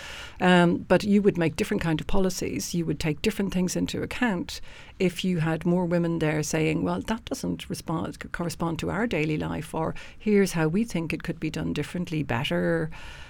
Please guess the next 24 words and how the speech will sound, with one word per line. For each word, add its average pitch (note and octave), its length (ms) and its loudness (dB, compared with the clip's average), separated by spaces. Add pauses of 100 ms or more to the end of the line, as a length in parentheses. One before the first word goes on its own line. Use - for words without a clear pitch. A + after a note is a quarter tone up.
(120)
Um, D#3+ 640 4
and, E3 440 2 (320)
I D3 60 0
mean, E3+ 140 4
I D#3 120 4
worked D3+ 240 0
for - 100 -2
years D#3+ 320 0
in D#3+ 80 0
Brussels, F#3 500 0
where D#3 120 2
there's D#3+ 260 0
an D#3 160 2
obsession E3 720 0
in D#3+ 140 0
the D3+ 100 0
institutions F3 760 -2
with - 160 -6
geographical D#3+ 720 -4
balance E3+ 480 0
in D#3 120 -2
the E3+ 100 -2
institutions. - 800 -6 (420)
But, E3 240 4